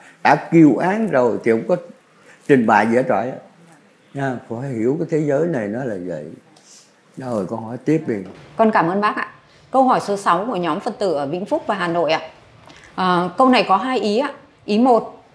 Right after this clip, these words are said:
Speaker 2: thưa bác, nếu con có công đức ít nhưng con giữ được tâm thanh tịnh, không khởi niệm gì <clears throat> trong lúc lâm chung đến khi mất, thì chung ấm thân của con có bị dòng tộc và thánh lôi kéo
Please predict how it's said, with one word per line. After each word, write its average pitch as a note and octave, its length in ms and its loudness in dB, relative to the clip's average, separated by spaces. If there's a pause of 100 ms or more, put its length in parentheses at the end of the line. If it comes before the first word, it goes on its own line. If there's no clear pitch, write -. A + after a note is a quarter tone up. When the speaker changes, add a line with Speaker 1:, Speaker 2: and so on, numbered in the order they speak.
(260)
Speaker 2:
thưa D4 120 4
bác, D4+ 240 0 (320)
nếu G#3 360 4
con C4+ 220 2
có G#3 140 4 (100)
công C4 160 4
đức D4 120 0
ít F4 180 2 (380)
nhưng C#4 260 4
con C4+ 260 2
giữ C#4 260 2
được C#4+ 240 2
tâm C4 240 2
thanh D4 260 0
tịnh, B3 220 0 (260)
không D#4+ 200 2
khởi A#3+ 260 2
niệm F3+ 280 2
gì F3 300 4
<clears throat> - 60 -12
trong B3 220 2
lúc C#4 200 -2
lâm B3 220 2
chung C4+ 320 0 (100)
đến G3+ 240 -2
khi C4+ 120 -2
mất, C4 180 2 (640)
thì A#3 260 6
chung D4 220 2
ấm C4 180 4
thân C#4+ 180 2
của B3 80 2
con C4 340 2 (240)
có A3+ 140 2
bị B3+ 180 2
dòng G#3 260 0
tộc - 460 -2
và E3+ 360 -4
thánh G3 280 -4
lôi B3+ 180 0
kéo B3 320 -2